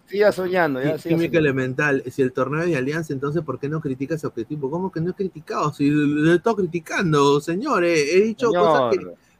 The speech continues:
Speaker 2: que no me gustaron de Alianza, señor.
Speaker 1: No,
Speaker 2: Hoy
Speaker 1: es que
Speaker 2: día
Speaker 1: este
Speaker 2: Alianza le faltó definición, señor.
Speaker 1: e-, este señor no sabe que soy hincha de Alianza y que he estado criticando desde hace rato a Sabaj, no sé cu-, cuánto usted rato. ¿Usted ha escuchado, señor, o no? ¿O, o qué pa-, o qué está viendo?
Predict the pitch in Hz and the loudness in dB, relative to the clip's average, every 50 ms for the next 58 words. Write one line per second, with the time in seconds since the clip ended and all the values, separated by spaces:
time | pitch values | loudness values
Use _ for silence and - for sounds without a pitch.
0 | _ - 165 180 202 220 233 202 175 - 208 208 220 208 175 156 160 185 - 330 | _ -2 0 0 2 4 4 4 4 4 2 0 2 0 0 2 2 0 0 0
1 | 233 180 151 147 - 139 123 113 110 - - 143 143 156 151 143 143 139 143 156 | -2 -4 -4 -4 -4 -4 -2 -2 -4 -4 -4 -2 -2 0 2 2 4 2 4 4
2 | 180 208 202 208 196 185 185 - - - - _ _ _ _ _ _ _ _ - | 4 4 4 4 2 2 0 -4 -8 -10 -14 _ _ _ _ _ _ _ _ -2
3 | 147 160 185 208 202 240 233 208 180 165 156 156 185 190 202 202 202 185 151 139 | 2 2 4 2 2 2 0 0 2 0 0 0 2 2 2 4 2 0 -2 -2
4 | 139 - - 247 302 285 208 156 156 - 151 170 - 311 120 - 120 117 - _ | -4 -6 -8 -8 -8 -6 -6 -6 -6 -8 -10 -12 -12 -14 -18 -18 -20 -20 -20 _
5 | _ _ _ _ _ _ _ - 156 160 143 180 208 208 - 247 - 226 208 190 | _ _ _ _ _ _ _ -10 -8 -6 -2 -2 -2 0 0 0 0 0 0 0
6 | 196 208 214 214 214 202 214 214 214 208 180 175 156 135 - - - - 202 202 | 2 2 2 2 0 0 0 0 0 0 -2 -6 -8 -12 -18 -20 -6 0 0 2
7 | 208 214 202 190 175 - 202 196 190 196 185 - 196 175 170 170 185 202 214 - | 2 2 0 -2 -2 -2 0 -2 -2 -2 0 2 2 4 4 2 2 0 0 -2
8 | 208 180 - 185 - - 190 190 175 180 175 165 175 170 196 190 190 185 185 190 | -2 -2 -2 -2 0 2 0 2 2 0 0 -2 0 0 0 0 2 2 2 2
9 | 190 185 185 185 196 185 185 156 170 170 202 208 185 180 175 175 180 196 185 185 | 2 2 2 2 2 2 0 -2 0 2 2 2 2 0 -2 -6 -4 -2 -2 0
10 | 185 180 - 185 180 170 175 175 180 175 165 180 190 - 151 - - - 151 120 | 0 -2 -2 -4 -6 -6 -6 -4 -2 0 2 2 0 0 -2 -6 -8 -10 -8 -4
11 | 170 175 170 - - 135 - 185 214 196 151 160 175 226 202 - 127 117 101 - | -4 -4 -4 -4 -8 -4 0 0 0 0 -2 -4 -6 -4 -4 -4 -4 -6 -8 -10
12 | - _ _ _ _ _ _ _ _ _ - 123 131 - 143 139 - 185 - 180 | -14 _ _ _ _ _ _ _ _ _ -10 -8 -6 -4 -4 -4 -4 -2 -2 0
13 | 175 160 156 160 139 175 175 - 175 170 170 151 131 120 104 | 0 0 0 -2 -2 -2 -2 -2 -2 -2 -2 -2 -4 -6 -8